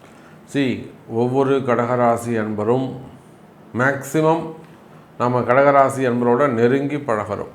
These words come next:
பழகுறோம்னா, நம்மக்கிட்ட வரக்கூடிய ஜாதகங்கள், சினிமா துறையிலேருந்து, எத்தனையோ சினிமா துறையிலேருந்து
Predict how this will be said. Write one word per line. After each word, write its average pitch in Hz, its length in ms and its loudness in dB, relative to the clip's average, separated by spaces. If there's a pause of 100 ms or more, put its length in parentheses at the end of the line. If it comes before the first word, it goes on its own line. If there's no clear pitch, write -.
(100)
பழகுறோம்னா, 127 680 0 (960)
நம்மக்கிட்ட 123 400 0
வரக்கூடிய 147 480 4
ஜாதகங்கள், 123 720 2 (1500)
சினிமா 127 420 2
துறையிலேருந்து, 117 580 2
எத்தனையோ 139 720 0
சினிமா 135 380 -4
துறையிலேருந்து 110 640 -4